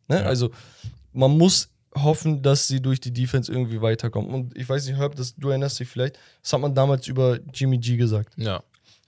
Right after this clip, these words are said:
Speaker 1: Man hat gesagt, ey, Jimmy G ist ein Typ, mit dem kannst du gewinnen, aber du gewinnst nicht wegen ihm.
Speaker 3: Du
Speaker 1: Und man
Speaker 3: gewinnst.
Speaker 1: muss viel von der Defense abverlangen.
Speaker 3: Ja.
Speaker 1: Und wenn ich jetzt die Defense ver-, äh, vergleiche, natürlich, du hattest einen De-, DeForest Buckner damals noch und sowas. Aber prinzipiell ist die, diese Defense besser.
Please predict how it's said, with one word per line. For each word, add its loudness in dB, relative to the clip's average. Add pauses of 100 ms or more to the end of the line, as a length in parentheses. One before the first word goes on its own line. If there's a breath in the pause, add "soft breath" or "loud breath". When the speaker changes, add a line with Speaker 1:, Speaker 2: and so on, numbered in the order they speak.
(160 soft breath)
Speaker 1:
Man 4
hat 0
gesagt, 0
ey, 4
Jimmy 0
G -2
ist -2
ein -20
Typ, -6
mit -4
dem 2
kannst 2
du -6
gewinnen, 2
aber 0
du 0
gewinnst 0
nicht -2
wegen -2
ihm. -2
Speaker 3:
Du -8
Speaker 1:
Und -8
man -4
Speaker 3:
gewinnst. 6
Speaker 1:
muss 2
viel 0
von 0
der 2
Defense -2
abverlangen. -2
Speaker 3:
Ja. -20 (220 soft breath)
Speaker 1:
Und -6
wenn 4
ich 0
jetzt 0
die -2
Defense 0
ver-, -4
äh, -6
vergleiche, 2
natürlich, 0
du 0
hattest -2
einen -2
De-, -6
DeForest 0
Buckner -2
damals 0
noch -6
und -6
sowas. -4 (580 loud breath)
Aber 4
prinzipiell 2
ist -6
die, -2
diese 0
Defense -2
besser. 0